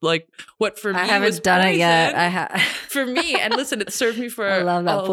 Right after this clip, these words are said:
Speaker 2: poison.
Speaker 1: time. Yeah, no, for me, it was,
Speaker 2: <laughs>
Speaker 1: like, not ri-, you know, it was not
Speaker 2: Yeah.
Speaker 1: working. And, and then the green, it's like, you know, three days of that, and I'm like, "Oh, like, it, you know, I feel a lot better." <laughs> Like, that
Speaker 2: What
Speaker 1: wasn't
Speaker 2: kind of
Speaker 1: so
Speaker 2: tea
Speaker 1: hard.
Speaker 2: do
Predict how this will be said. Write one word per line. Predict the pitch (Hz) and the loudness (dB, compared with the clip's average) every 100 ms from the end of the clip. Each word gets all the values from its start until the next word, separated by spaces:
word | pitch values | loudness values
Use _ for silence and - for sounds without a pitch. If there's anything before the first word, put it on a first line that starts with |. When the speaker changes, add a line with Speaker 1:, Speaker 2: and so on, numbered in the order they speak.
| 175 | 0
Speaker 2:
poison. | 170 175 | 0 0
Speaker 1:
time. | 240 240 | 0 0
Yeah, | 254 214 | 0 0
no, | 254 240 | -2 -4
for | - 262 | -4 -4
me, | 233 269 330 320 | -2 0 0 0
it | 240 | 0
was, | 240 | -2
Speaker 2:
<laughs> | |
Speaker 1:
like, | 233 220 214 | 0 0 -2
not | 214 208 214 214 | -4 -4 -2 -2
ri-, | 185 202 | -4 -4
you | 220 | -2
know, | 196 175 196 | -2 0 0
it | 196 | -2
was | 190 190 | -2 -2
not | 202 190 | -2 -2
Speaker 2:
Yeah. | 190 196 | -2 -2
Speaker 1:
working. | - 175 165 | -4 -4 -2
And, | 170 165 165 _ _ _ _ _ | -2 -2 -6 _ _ _ _ _
and | 214 202 | -4 -2
then | 196 | -4
the | 185 | -4
green, | 185 175 | -4 -2
it's | 185 - | -4 -2
like, | 180 170 - _ - | -2 -2 -8 _ -6
you | 240 | 0
know, | 208 | 0
three | - - 233 | 0 -8 -4
days | 240 247 | -2 -2
of | 240 | -2
that, | 156 156 | -2 -2
and | 165 | -4
I'm | |
like, | 175 - | -4 -2
"Oh, | - 180 139 _ _ _ _ | 0 0 -2 _ _ _ _
like, | - 175 | -4 -4
it, | 180 - | -4 -6
you | 196 | -4
know, | 160 156 208 _ | -2 -2 -6 _
I | - - | -8 -6
feel | 160 156 139 - | -2 -4 -4 -8
a | |
lot | 156 151 | -4 -4
better." | 180 180 131 - | -2 -2 0 -2
<laughs> | - - - 784 640 480 | -2 -2 -2 -2 -4 -6
Like, | - | -4
that | - 175 | -4 -2
Speaker 2:
What | |
Speaker 1:
wasn't | 185 | -2
Speaker 2:
kind | 202 | -2
of | 196 | 0
Speaker 1:
so | 180 | 0
Speaker 2:
tea | |
Speaker 1:
hard. | |
Speaker 2:
do | 180 | 0